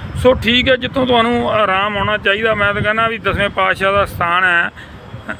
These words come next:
ਮੇਰੀ ਗੱਲ ਸੁਣੋ, ਕੇਸਗੜ੍ਹ ਸਾਹਿਬ ਗੁਰਦੁਆਰਾ ਸਾਹਿਬ ਹੈ, ਕੀ ਉੱਥੇ ਤੁਹਾਨੂੰ ਕੁਛ ਨਹੀਂ ਮਿਲਦਾ?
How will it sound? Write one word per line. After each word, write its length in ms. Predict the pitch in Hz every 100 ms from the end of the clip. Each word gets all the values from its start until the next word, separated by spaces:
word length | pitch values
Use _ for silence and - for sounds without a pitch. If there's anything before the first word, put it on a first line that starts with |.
| 196
ਮੇਰੀ 300 | 185 190 202
ਗੱਲ 140 | 190
ਸੁਣੋ, 160 | 180 180 -
ਕੇਸਗੜ੍ਹ 300 | 226 240 240
ਸਾਹਿਬ 160 | 233
ਗੁਰਦੁਆਰਾ 300 | 202 185 196
ਸਾਹਿਬ 240 | 175 185 151
ਹੈ, 120 | 123 117 - - - - - - - - - -
ਕੀ 220 | 220 233 - - - - - - - -
ਉੱਥੇ 200 | 208 233
ਤੁਹਾਨੂੰ 240 | 233 202
ਕੁਛ 140 | 196 220
ਨਹੀਂ 140 | 247
ਮਿਲਦਾ? 320 | 226 214 202